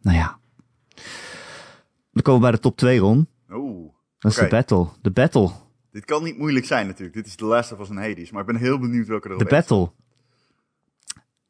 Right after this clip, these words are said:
Speaker 1: Op twee van de Gamer punt N L podcast community.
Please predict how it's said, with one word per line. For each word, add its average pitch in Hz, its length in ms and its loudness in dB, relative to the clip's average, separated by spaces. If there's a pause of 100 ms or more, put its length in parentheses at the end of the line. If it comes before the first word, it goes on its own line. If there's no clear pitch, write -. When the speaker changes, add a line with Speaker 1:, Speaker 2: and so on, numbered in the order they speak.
(600)
Speaker 1:
Op - 160 -4
twee 113 520 4 (640)
van - 180 0
de 82 160 4
Gamer 123 160 4
punt 107 260 0
N 110 80 6
L 110 60 4
podcast 110 480 0
community. 82 560 4